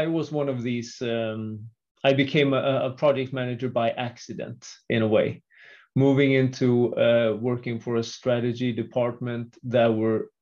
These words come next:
starting to, uh, run a program on, uh, digitalization and financial streamlining.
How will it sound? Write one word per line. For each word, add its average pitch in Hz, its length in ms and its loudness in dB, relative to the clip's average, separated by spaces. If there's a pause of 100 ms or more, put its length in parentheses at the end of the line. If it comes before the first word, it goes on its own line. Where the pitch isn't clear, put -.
(140)
starting 131 840 4 (160)
to, 117 420 0
uh, 104 720 -4
run 120 460 -2
a 113 60 -8
program 127 800 2
on, 113 440 -6 (100)
uh, 107 260 -4 (400)
digitalization 127 1300 2
and 117 200 -4
financial 113 500 -2
streamlining. 107 720 -4